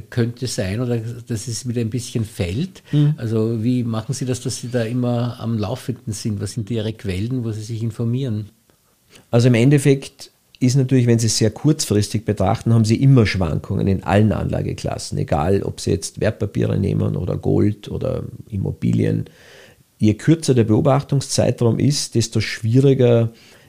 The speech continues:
Speaker 2: ist es quasi, hier Stabilität reinzubringen. Wenn Sie es langfristig betrachten,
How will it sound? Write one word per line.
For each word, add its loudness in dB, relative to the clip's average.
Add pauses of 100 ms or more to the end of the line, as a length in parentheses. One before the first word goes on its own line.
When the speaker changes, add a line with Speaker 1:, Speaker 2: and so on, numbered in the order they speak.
(160)
Speaker 2:
ist 6
es 2
quasi, 2
hier 4
Stabilität 0
reinzubringen. -4 (600)
Wenn 6
Sie 4
es 2
langfristig 2
betrachten, -8